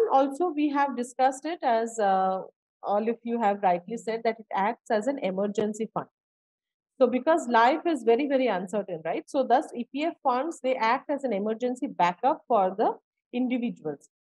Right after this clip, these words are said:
Now, what is the most recent example of our life being uncertain that we are living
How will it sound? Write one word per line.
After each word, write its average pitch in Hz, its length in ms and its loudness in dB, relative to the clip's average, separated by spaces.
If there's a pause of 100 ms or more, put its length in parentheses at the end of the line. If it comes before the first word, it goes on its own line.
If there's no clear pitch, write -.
(580)
Now, 247 160 -8
what 247 220 -6
is 339 100 -8
the 320 100 -8
most 277 360 -6
recent 269 340 -6
example 233 560 -6
of 233 120 -4
our 233 100 -6
life 208 340 -2
being 220 220 -8
uncertain 208 640 -6 (880)
that 185 120 -10
we 214 120 -10
are 220 60 -6
living 226 360 -6